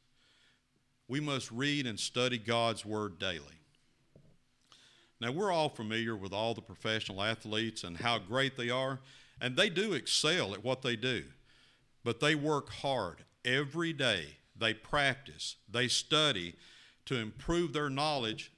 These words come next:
of the game that they're playing. Is it not a greater importance for us to become professional Christians? Should we put more work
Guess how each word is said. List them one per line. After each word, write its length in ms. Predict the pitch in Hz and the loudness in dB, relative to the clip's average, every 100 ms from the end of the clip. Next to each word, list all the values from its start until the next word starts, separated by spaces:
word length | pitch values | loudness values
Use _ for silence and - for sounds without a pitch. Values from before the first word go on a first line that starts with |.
| - | -10
of 100 | 107 | -6
the 100 | 101 | -6
game 380 | - 117 123 113 | -2 0 0 -2
that 140 | 104 | -4
they're 100 | 117 | -4
playing. 540 | 110 - 123 98 76 - _ _ _ _ - - - - _ _ _ _ _ | -6 -4 -2 -2 -6 -16 _ _ _ _ -20 -20 -20 -20 _ _ _ _ _
Is 200 | - 110 | -8 -4
it 160 | 156 - | -4 -4
not 320 | 123 151 156 | -4 -2 -4
a 80 | 92 | -8
greater 500 | 87 104 120 135 135 113 | -8 -4 -2 -2 -4 -6
importance 560 | 92 - 117 131 131 | -12 -8 -6 -6 -8
for 240 | 117 107 87 | -8 -8 -2
us 320 | 113 135 131 | 0 0 -2
to 100 | - | -6
become 560 | 95 98 117 110 104 - _ _ _ _ - | -8 -4 -2 -2 -6 -12 _ _ _ _ -12
professional 520 | 90 - 104 107 120 | -10 -4 -4 -4 -8
Christians? 640 | - 120 131 - 147 - - - - - _ _ _ - | -6 -4 -4 -6 -10 -10 -14 -20 -20 -20 _ _ _ -10
Should 240 | - 139 | -2 0
we 120 | 120 185 | 2 0
put 300 | - 180 131 | 0 -4 -2
more 540 | 131 147 156 147 135 - _ _ _ _ _ _ _ _ _ _ _ _ _ _ - - 104 | 0 2 0 -2 -6 -14 _ _ _ _ _ _ _ _ _ _ _ _ _ _ -20 -20 -8
work 440 | 107 143 160 - | 2 4 4 0